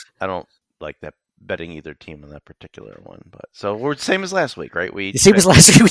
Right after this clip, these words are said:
Speaker 2: don't
Speaker 1: we
Speaker 2: like
Speaker 1: both didn't like each other's picks. At least we picked the same Bills pick this week.
Speaker 2: Yeah, yeah. So no matter what, we have that. We have that. Let's hope we're both right on that one too.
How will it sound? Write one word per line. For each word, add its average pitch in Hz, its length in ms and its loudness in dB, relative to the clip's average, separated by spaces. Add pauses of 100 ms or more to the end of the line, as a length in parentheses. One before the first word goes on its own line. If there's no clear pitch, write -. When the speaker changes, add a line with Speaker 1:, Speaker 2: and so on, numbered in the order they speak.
Speaker 2:
don't - 300 0
Speaker 1:
we 127 60 -6
Speaker 2:
like 117 100 -10
Speaker 1:
both 151 260 -2
didn't 165 180 -8
like 135 200 -4
each 127 160 -12
other's 110 260 -8
picks. - 560 -16 (320)
At 123 60 -12
least 160 200 -6
we 170 100 -4
picked - 220 -12
the 120 80 -16
same 104 240 -8
Bills 87 240 -14
pick - 240 -20
this - 300 -20
week. - 220 -20 (200)
Speaker 2:
Yeah, 156 320 8
yeah. 139 300 2
So 147 200 0
no 139 100 -4
matter 135 240 -2
what, 120 340 -4
we 120 100 -10
have 117 140 -8
that. 110 360 -10 (280)
We 123 80 -4
have 123 140 -2
that. 110 180 -6
Let's 147 140 -4
hope 165 140 -2
we're 170 120 0
both 127 300 -6
right 135 200 0
on 107 140 -8
that 113 160 -10
one 101 220 -18
too. 110 340 -12